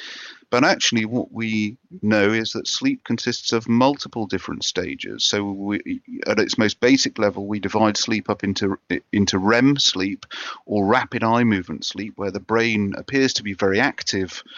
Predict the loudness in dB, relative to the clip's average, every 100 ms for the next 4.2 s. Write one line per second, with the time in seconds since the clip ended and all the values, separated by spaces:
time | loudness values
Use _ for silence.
0 | -18 -20 _ -2 0 0 0 2 2 0
1 | -4 -2 -2 -4 -4 -6 -2 -2 -2 2
2 | 2 2 2 2 4 2 2 -2 -10 -2
3 | 0 0 0 0 0 -2 -2 0 0 2
4 | 2 0